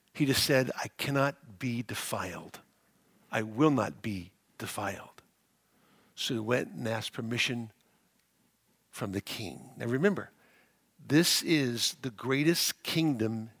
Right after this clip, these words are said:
in the world, led by the most ruthless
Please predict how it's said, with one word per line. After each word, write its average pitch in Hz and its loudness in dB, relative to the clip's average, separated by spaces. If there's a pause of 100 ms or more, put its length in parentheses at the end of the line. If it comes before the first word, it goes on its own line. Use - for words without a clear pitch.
(200)
in 127 -4
the 123 -6
world, 120 -6 (380)
led 131 6
by 131 8
the 123 0
most 120 -2 (260)
ruthless 170 0